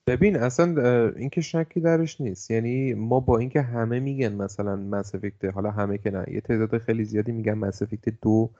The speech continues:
اه، مس افکت مورد علاقه‌شون بود، ولی اینو باید در نظر بگیرن که اگه مس افکت یک به اون غنی‌ای، حالا شاید بتونیم راجع به،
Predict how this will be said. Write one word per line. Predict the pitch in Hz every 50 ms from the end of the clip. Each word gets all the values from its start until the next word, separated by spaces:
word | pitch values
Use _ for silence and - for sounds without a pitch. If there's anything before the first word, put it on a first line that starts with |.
| _ _
اه، | - 107 104 104
مس | 98 101 101 98 98 -
افکت | 101 104 104 -
مورد | 117 117 104 90 90 87
علاقه‌شون | 85 90 92 - 90 92 - - -
بود، | - - - -
ولی | 107 113 127
اینو | 120 113 127 135 143 143
باید | 135 131 131 131
در | 147 131 113
نظر | 104 101 95 98 107 110 117
بگیرن | 127 127 123 131 131 131 127 131
که | 123 - 127 -
اگه | - 104 101 104 101
مس | 101 104 98 98 98 -
افکت | 95 110 110 - - _
یک | 113 110 107 107 110 113 110 107 - - 110
به | 107 104 95 104
اون | 110 117 117 120 123 123 117
غنی‌ای، | 113 107 101 107 101 98 104 104 98 85 - 107 104
حالا | 95 101 101 107 107 - -
شاید | - - 123 123 123
بتونیم | - - - - 113 101 95 98
راجع | 98 92 101 98
به، | 92 98 95 92